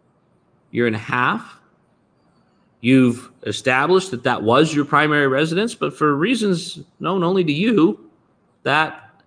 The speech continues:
has changed. So in that eighteen-month period of time, you've scraped together another seventy-five hundred bucks. And that sounds like quite a feat. It's three hundred dollars a, a month. For the first year, that's gonna put you at thirty-six hundred.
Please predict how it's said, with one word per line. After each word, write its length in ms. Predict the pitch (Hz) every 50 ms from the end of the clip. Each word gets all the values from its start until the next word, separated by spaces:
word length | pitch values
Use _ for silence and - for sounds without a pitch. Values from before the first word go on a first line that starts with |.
| _ - -
has 140 | 139 139 139
changed. 580 | - - 104 92 82 78 - - - - _ _ _ _ _ _ _ _ _ _ _ _ _ _ _ _ _ _ _ _ _ _ _ _ _ _ _ -
So 280 | - - 180 175 180
in 160 | 185 214 262 254
that 220 | 233 214 208 175 -
eighteen-month 680 | - 185 196 170 - - 190 185 180 180 180 170 175
period 240 | - 185 175 170 160 151
of 60 | 160
time, 340 | - 175 170 175 180 196 196
you've 280 | 175 165 160 147 - - _ _ _ _ _ _ _ _ _ _
scraped 540 | - - - - - - 170 180 175 175 -
together 540 | - 156 156 160 170 180 175 185 180 180 165
another 520 | 151 160 170 170 170 170 165 151 - - _
seventy-five 760 | - - - - - 143 160 170 170 165 170 165 160 165 165
hundred 260 | 160 170 160 156 151 147
bucks. 440 | 151 151 185 214 - - - -
And 120 | - 117 127
that 140 | 165 202 175
sounds 340 | - - 151 156 151 139
like 160 | 147 135 107 -
quite 240 | - - 147 143 131
a 60 | 113
feat. 320 | - - - 147 120 -
It's 140 | - - -
three 140 | - 160 156
hundred 140 | 151 143 135
dollars 220 | 135 131 120 107
a, 100 | 107 - - _ _ _ _ _ -
a 60 | 113
month. 500 | 107 107 113 127 139 151 175 202 - - - _ _ _ _ _ _ _ _ _ _ _ _ _ _ _ _ _ _ _ _ _ _ _ _ _ _ _ _ _ _ _ _ _ _ _ _ _ _ _ _ _
For 200 | - 123 123 120
the 60 | 117
first 420 | 113 - 151 165 170 165 - -
year, 180 | 151 160 170 175
that's 200 | 151 135 131 -
gonna 120 | - 135
put 220 | 123 - 143 131 -
you 80 | 127
at 80 | 107 -
thirty-six 400 | 156 156 156 156 156 156 143 -
hundred. 400 | - 156 156 156 160 165 160 165